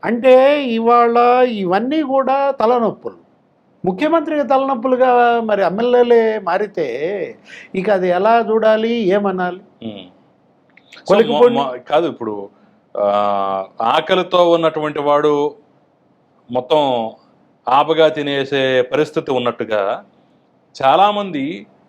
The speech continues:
Speaker 2: ఎన్నికల్లో ఖర్చు పెట్టుకోవడానికి కూడా, ఆ, దిక్కుతోచని స్థితిలో కొట్టుమిట్టాడినటువంటి వాళ్ళు, సరే కూటమి గాలి కానివ్వండి, ఇంకేదైనా కానివ్వండి, గెలుపుతోటి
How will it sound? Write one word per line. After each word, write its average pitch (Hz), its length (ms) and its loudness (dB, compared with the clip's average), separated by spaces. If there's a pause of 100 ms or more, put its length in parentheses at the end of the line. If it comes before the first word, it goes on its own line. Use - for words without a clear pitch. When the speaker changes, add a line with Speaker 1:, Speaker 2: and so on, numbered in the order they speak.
(560)
Speaker 2:
ఎన్నికల్లో 196 640 0
ఖర్చు 180 280 -6
పెట్టుకోవడానికి 170 840 -2
కూడా, 160 300 2 (420)
ఆ, 135 360 0 (120)
దిక్కుతోచని 151 680 -2
స్థితిలో 143 360 -4
కొట్టుమిట్టాడినటువంటి 127 1000 -4
వాళ్ళు, 147 360 0
సరే 143 200 -2
కూటమి 147 480 -4
గాలి 139 200 2
కానివ్వండి, 131 480 -4
ఇంకేదైనా 135 460 -4
కానివ్వండి, 127 480 -4 (840)
గెలుపుతోటి 208 1000 0